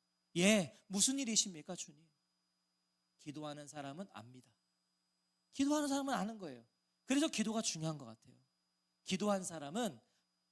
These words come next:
무엇이든 그게 어떤 것이든 하나님의 응답인 걸 알거든요. 기도하지 않은 사람은 그걸 모르는 거예요. 아는 거예요. "무슨 일이십니까?"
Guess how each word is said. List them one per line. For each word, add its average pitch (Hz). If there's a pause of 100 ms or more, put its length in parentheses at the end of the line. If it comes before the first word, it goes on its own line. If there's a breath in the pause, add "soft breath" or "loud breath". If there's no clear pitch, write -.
무엇이든 170
그게 208
어떤 180
것이든 175 (100)
하나님의 247
응답인 160
걸 156
알거든요. 110 (1000)
기도하지 262
않은 247
사람은 233
그걸 214
모르는 147
거예요. 117 (1000)
아는 262
거예요. 160 (240 soft breath)
"무슨 160
일이십니까?" 156